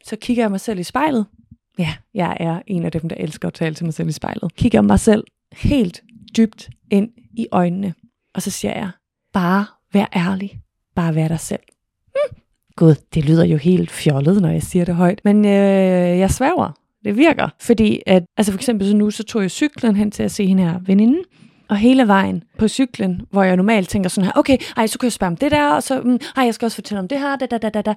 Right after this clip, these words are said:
Så var jeg sådan her, "Just be you. Bare vær afslappet.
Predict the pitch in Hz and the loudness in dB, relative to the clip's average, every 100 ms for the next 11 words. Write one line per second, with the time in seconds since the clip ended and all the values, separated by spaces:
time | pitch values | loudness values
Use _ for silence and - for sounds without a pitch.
0 | - - - - 226 202 226 214 220 175 | -6 -20 -18 -4 -4 -2 -4 -2 -2 -2
1 | - _ _ _ _ _ _ _ - 370 | -6 _ _ _ _ _ _ _ -12 -12
2 | - 196 165 170 165 _ _ _ _ _ | -10 -8 -4 -6 -8 _ _ _ _ _
3 | _ _ _ _ _ _ _ _ _ - | _ _ _ _ _ _ _ _ _ -8
4 | 262 247 196 180 - 180 175 185 | -4 0 0 -2 -4 -8 -6 -6